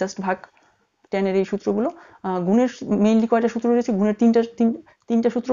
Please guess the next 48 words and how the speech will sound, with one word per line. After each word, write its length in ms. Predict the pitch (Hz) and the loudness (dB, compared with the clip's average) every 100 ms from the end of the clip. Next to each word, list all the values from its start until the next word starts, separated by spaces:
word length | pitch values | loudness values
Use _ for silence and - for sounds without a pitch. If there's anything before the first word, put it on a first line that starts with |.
| 240 | 0
প্রধান, 240 | 247 294 359 - | 2 2 -2 -4
তিনটা 200 | 226 233 | 0 0
থেকে 100 | 233 226 | 0 0
আরো 80 | 220 220 | 0 0
তিনটা 180 | 226 226 | -2 -2
পাখা 160 | 208 202 | -4 0
গজিয়েছে, 360 | 185 190 180 240 - _ _ _ _ _ _ _ - | 0 0 -4 -8 -12 _ _ _ _ _ _ _ -8
ঠিক 120 | 262 | -6
আছে? 120 | 262 190 180 _ _ _ _ _ - - | -2 -2 -4 _ _ _ _ _ -20 -8
পাখা 160 | 208 220 226 | -8 -4 0
গজাল 200 | 233 233 | 2 2
হয়েছে 180 | 240 240 214 | 2 0 0
নয়টা, 200 | 196 214 214 | 0 -2 -2
তিন 80 | 208 | 0
তিরিখে 240 | 208 208 196 | -2 -4 -4
নয়। 140 | 185 202 - - - | -4 -10 -20 -18 -8
আবার 140 | 196 190 208 | -6 0 4
যোগ 100 | 208 220 | 4 2
বিয়োগের 240 | 240 240 | 0 -2
সূত্র, 160 | 233 - 208 | -6 -6 0
যোগের 160 | 208 226 | 2 2
হচ্ছে 180 | 233 - - | -2 -6 -6
পাঁচটা, 280 | 226 - 277 233 208 | -6 -4 -4 -2 0
বিয়োগের 260 | 214 220 226 | 2 2 -2
হচ্ছে 160 | - 208 | -2 0
দশটা। 240 | 185 - 185 180 | 0 -2 -4 -2
দশ 100 | 202 226 | -2 -4
আর 60 | 240 | -6
পাঁচ 120 | 240 - | -8 -4
পনেরো, 300 | 214 175 196 - - - | -4 -4 -8 -14 -20 -10
পনেরো 220 | 220 226 233 | -6 -2 -2
আর 60 | 233 | 0
নয় 120 | 233 226 | -2 0
চব্বিশ, 300 | 233 214 311 - - _ | 0 0 -2 -6 -16 _
ঠিক 120 | 285 302 | -8 -6
আছে? 140 | 202 185 - - 190 | -6 -8 -12 -12 -6
আবার 140 | 208 202 | -4 -2
ট্যানের 240 | 226 226 208 | 0 0 0
দুইটা 160 | 220 220 | -2 -2
সূত্র 180 | 220 233 220 | -4 -2 0
হলো, 140 | 226 233 - | 0 -2 -2
ten 140 | 220 220 | -2 -2
আর 60 | 220 | -2
কটের 200 | 214 220 | -2 -2
আলাদাভাবে 360 | 214 214 214 214 208 | 0 0 0 -2 -2
শত্রু 200 | 226 226 214 | -4 -2 -4
এসেছে 200 | 214 214 220 | -4 -4 -4
কয়টা? 180 | 202 | -4